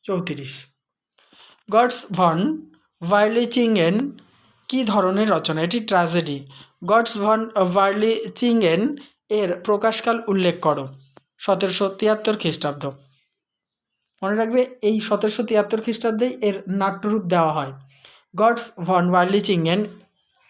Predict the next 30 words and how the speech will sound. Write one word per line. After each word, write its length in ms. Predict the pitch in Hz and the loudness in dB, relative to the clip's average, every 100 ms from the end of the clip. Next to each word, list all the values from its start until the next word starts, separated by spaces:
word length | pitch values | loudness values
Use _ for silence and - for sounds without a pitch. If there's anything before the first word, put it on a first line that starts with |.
| - | -8
এটি 300 | 190 185 202 | -6 -2 -4
কার 240 | 180 208 226 226 | 0 0 0 -4
স্মৃতির 360 | - 220 220 208 | -2 0 0 -2
উদ্দেশ্যে 360 | 165 175 196 | 0 0 0
রচনা 340 | 208 175 170 165 | 0 0 -2 0
করা 220 | 165 156 | 0 0
হয়? 280 | 156 143 - - - _ | -2 -6 -12 -20 -20 _
ঐতিহাসিক 760 | 208 220 240 226 262 254 262 _ _ _ _ _ | -2 0 0 0 -2 -6 -10 _ _ _ _ _
কবি 560 | 214 190 165 190 - - _ _ _ _ _ _ _ | 0 2 0 -2 -4 -12 _ _ _ _ _ _ _
গটস 340 | 185 226 240 - | 2 2 2 -4
ভন 280 | 180 208 214 | 0 2 4
বার্লিচিঙ্গেনের 880 | 185 185 214 214 190 185 190 214 262 - _ _ - | 2 2 0 0 0 2 4 2 0 -8 _ _ -8
স্মৃতির 400 | - 208 220 196 | -2 0 2 0
উদ্দেশ্যে। 500 | 156 156 147 147 139 - _ | -2 -2 -2 -4 -8 -20 _
তাহলে 440 | 214 226 262 254 _ _ _ - | -2 0 0 -2 _ _ _ -4
আমার 300 | 190 202 202 | 0 0 0
এই 300 | 202 214 214 | 0 0 2
আলোচনার 440 | 190 185 190 190 | 0 0 -2 -2
ক্লাসটি 300 | 185 175 190 | -2 -2 -4
সমাপ্ত 420 | 180 165 175 175 | -4 -2 -2 -2
হলো। 280 | 208 233 262 | -2 -2 -2
যারা 220 | 202 175 165 | -2 0 0
আমার 160 | 170 | -2
চ্যানেলে 360 | 160 165 165 175 | -2 -2 -2 0
নতুন, 300 | 175 170 226 | 0 -2 -4
সাবস্ক্রাইব 460 | 226 175 - 190 190 | -4 -6 -4 -4 -2
করে 220 | 196 190 | -2 -2
নিয়ে 180 | 196 226 | 0 -2
এ 100 | 220 | 0
ধরনের 420 | 185 180 190 196 | -2 0 0 -2